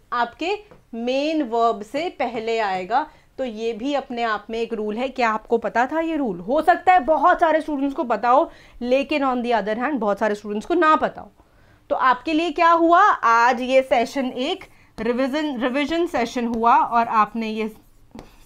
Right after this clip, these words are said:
सभी के सभी रूल्स यहाँ पर बहुत अच्छे से कर लिए। She is dressed beautifully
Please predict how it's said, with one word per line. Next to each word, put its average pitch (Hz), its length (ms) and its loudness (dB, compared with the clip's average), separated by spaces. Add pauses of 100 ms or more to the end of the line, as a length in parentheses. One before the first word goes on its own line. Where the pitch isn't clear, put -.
(140)
सभी 262 220 -2
के 254 120 0
सभी 226 260 -4
रूल्स 196 300 -4
यहाँ 220 180 -4
पर 277 280 -4 (400)
बहुत 220 340 -4
अच्छे 220 300 -8
से 269 180 -6
कर 220 220 -6
लिए। 180 340 -10 (2750)
She 359 580 4
is 302 340 6 (1800)
dressed 277 840 2
beautifully 277 760 0